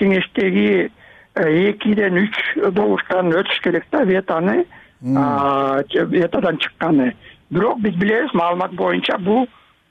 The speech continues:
Speaker 1: а, макулдуу топ менен түзүлөт. Э, анткени мен президент жактан, анан, э, Жогорку Кеңеш жактан ошо эксперттер отуруп, э, кийин кайта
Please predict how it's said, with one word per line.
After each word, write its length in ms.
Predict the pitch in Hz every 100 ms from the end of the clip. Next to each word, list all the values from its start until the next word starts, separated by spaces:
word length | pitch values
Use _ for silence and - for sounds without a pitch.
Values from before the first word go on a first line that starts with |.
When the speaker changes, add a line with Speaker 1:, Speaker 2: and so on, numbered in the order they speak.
| _
Speaker 1:
а, 360 | - 156 156 151
макулдуу 800 | 143 196 214 254 226 240 175 - - 311
топ 180 | 208 185 - -
менен 320 | 202 220 165
түзүлөт. 460 | 220 190 202 226 - _ _ _ _ _ -
Э, 220 | 151 151
анткени 380 | 147 156 - 185
мен 140 | 175
президент 400 | 156 180 170 175
жактан, 360 | 151 165 - 180
анан, 340 | 151 147 131 139
э, 280 | 135 131 135 _ _ _ -
Жогорку 400 | 135 170 160 214
Кеңеш 180 | 170 -
жактан 340 | 139 - 247
ошо 160 | 156 220 196
эксперттер 500 | 190 - 185 - 240
отуруп, 360 | 165 - 220 311 _ _ _ _ -
э, 100 | 156
кийин 440 | 165 196 226 226
кайта 540 | 185 175 175 208 208